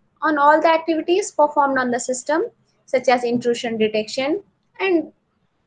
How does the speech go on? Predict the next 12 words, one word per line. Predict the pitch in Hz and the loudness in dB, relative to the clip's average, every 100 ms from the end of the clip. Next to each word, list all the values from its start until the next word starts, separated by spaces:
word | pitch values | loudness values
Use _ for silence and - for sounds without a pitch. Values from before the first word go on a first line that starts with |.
| _ - | _ -6
uh, | 78 92 - | -2 -2 0
other | 320 269 | 2 4
activities. | 196 - - - - - - - _ _ _ _ _ _ _ _ _ _ _ _ _ _ _ _ _ _ _ _ _ - | 4 0 -4 -10 -12 -18 -18 -20 _ _ _ _ _ _ _ _ _ _ _ _ _ _ _ _ _ _ _ _ _ 0
Auditing | 277 311 330 349 370 | 4 4 2 0 2
for | 339 | 0
compliance. | 339 294 302 320 339 381 - - | 2 0 0 -2 -2 -2 -6 -2
How | 311 311 | 2 2
is | 349 330 | 2 2
auditing | 285 294 320 302 | 0 0 -2 0
done | 269 294 302 | 0 -2 -2
for | 415 | -2
compliance? | - 208 208 - - - - | 2 2 0 -4 -6 -12 -20